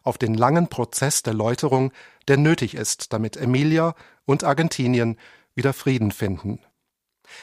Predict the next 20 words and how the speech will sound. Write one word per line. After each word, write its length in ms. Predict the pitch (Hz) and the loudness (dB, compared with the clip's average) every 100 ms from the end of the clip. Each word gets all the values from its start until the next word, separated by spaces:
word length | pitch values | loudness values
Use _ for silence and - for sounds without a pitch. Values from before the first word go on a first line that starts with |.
| - | -6
Das 120 | 135 | -4
Ende 380 | 170 202 226 - | 2 4 4 2
in 240 | 131 123 | 2 0
Tomás 480 | - 123 120 135 - | -2 0 0 0 -2
Eloy 300 | 127 123 147 | 0 2 2
Martínez' 680 | 127 113 156 135 135 - - | 2 0 -2 0 0 -2 -2
Roman 520 | 120 120 113 135 156 | -2 0 0 0 -2
Purgatorio 880 | - 135 117 - 139 139 139 131 - - | -2 -2 -2 -2 -2 0 0 -2 -4 -8
bleibt 280 | 123 127 - | -6 -6 -6
offen. 360 | 120 - 95 _ _ _ _ _ _ - | -6 -6 -14 _ _ _ _ _ _ -12
Auf 140 | - | -4
dem 120 | 120 | -2
lesenden 600 | 123 139 190 190 123 113 | 2 2 4 4 2 2
Weg 220 | 123 190 | 0 0
dorthin 420 | 170 151 160 180 185 - - | -2 0 0 0 -2 -8 -4
hat 200 | 139 139 | 0 2
man 120 | 127 | 2
sehr 220 | 117 147 | 2 0
viel 200 | - 143 | 0 -4
erfahren. 580 | 120 - 110 104 95 | -4 -2 0 0 -6